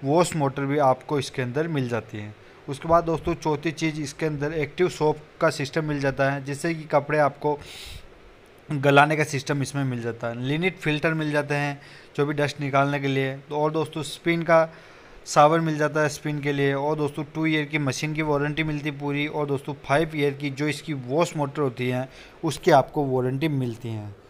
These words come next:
अब दोस्तों, आखिरी में बात करते हैं पाँचवें नंबर की Panasonic एट के जी वॉशिंग मशीन की। दोस्तों, रोस्ट फ्री बॉडी मिल जाती है आपको पूरी, जिससे कि चूहे ना काटे।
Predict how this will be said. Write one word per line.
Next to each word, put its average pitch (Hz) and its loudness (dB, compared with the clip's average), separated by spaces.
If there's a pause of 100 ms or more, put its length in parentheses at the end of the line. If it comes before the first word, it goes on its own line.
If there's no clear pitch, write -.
(180)
अब 151 0
दोस्तों, 160 0
आखिरी 151 2
में 165 -2
बात 147 0
करते 143 -4
हैं 139 -6 (340)
पाँचवें 151 0
नंबर 147 -2
की 147 -4 (100)
Panasonic 151 -2
एट 156 -4
के 135 -2
जी 135 -6 (320)
वॉशिंग 139 -2
मशीन 123 -4
की। 113 -10
दोस्तों, 156 0
रोस्ट 151 -2 (360)
फ्री 165 2
बॉडी 147 2
मिल 151 -2
जाती 151 -2
है 151 0
आपको 147 -2
पूरी, 143 -4
जिससे 135 -4
कि 147 -6
चूहे 147 -4
ना 156 0
काटे। 143 -2